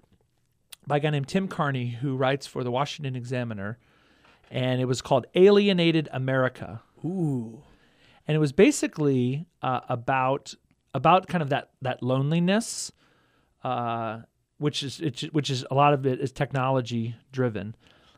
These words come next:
Speaker 1: um, but also just that, that America as a, as a group, as a culture, we're, like, turning in on ourselves. So there was this book, go, this goes back to the eighties, by a guy named Robert Putnam, who's a sociologist. The book was called Bowling Alone.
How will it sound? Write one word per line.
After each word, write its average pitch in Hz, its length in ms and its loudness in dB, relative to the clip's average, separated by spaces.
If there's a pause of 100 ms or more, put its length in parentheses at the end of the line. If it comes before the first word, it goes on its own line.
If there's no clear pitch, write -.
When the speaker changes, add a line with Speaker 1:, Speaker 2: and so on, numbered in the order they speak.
(160)
Speaker 1:
um, 135 240 0
but 147 120 2
also 294 380 4
just 151 360 2
that, 139 240 -2
that 143 180 2
America 139 840 2 (400)
as 120 180 -4
a, 120 140 -4 (100)
as 127 160 0
a 123 60 0
group, 131 600 0
as 120 140 -6
a 120 60 -6
culture, 135 600 -4 (800)
we're, 175 300 6
like, 160 240 4
turning 190 380 0
in 165 160 0
on 139 160 -2
ourselves. 107 880 -8 (640)
So - 140 6
there 214 100 12
was 202 140 6
this 180 100 2
book, 190 400 4
go, 156 180 4
this 165 220 -4
goes 160 160 2
back 143 200 2
to - 120 -6
the 127 160 -6
eighties, 120 380 0 (260)
by 139 120 0
a - 20 0
guy 143 140 2
named 131 160 0
Robert 131 280 2
Putnam, 123 320 -4
who's 123 180 -4
a 113 60 -10
sociologist. 120 720 -4
The 135 80 0
book 170 160 2
was 156 100 -2
called 117 320 -4
Bowling 151 480 4
Alone. 110 560 -2